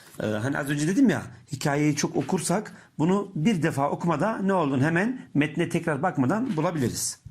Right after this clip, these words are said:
Geçelim ikinci sorumuza. Seda'nın köpeğinin adı neydi? A. Pamuk, B. Benekli, C. Karabaş. Köpeğimizin adı neydi çocuklar? Evet, tabii neydi? Köpeği Benekli'ydi.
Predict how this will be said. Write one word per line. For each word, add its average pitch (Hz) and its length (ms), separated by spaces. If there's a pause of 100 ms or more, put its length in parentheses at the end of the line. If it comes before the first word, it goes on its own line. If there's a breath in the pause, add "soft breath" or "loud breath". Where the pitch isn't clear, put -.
(300 loud breath)
Geçelim 240 520
ikinci 139 240
sorumuza. 98 340 (1500 loud breath)
Seda'nın 208 480
köpeğinin 170 420
adı 175 260
neydi? 120 380 (1040 loud breath)
A. 160 340 (280)
Pamuk, 120 600
B. 131 380
Benekli, 170 560
C. 170 280
Karabaş. 131 600
Köpeğimizin 233 380
adı 240 140
neydi 247 180
çocuklar? 147 420 (760)
Evet, 110 280
tabii 120 220
neydi? 127 460
Köpeği 131 380
Benekli'ydi. 123 680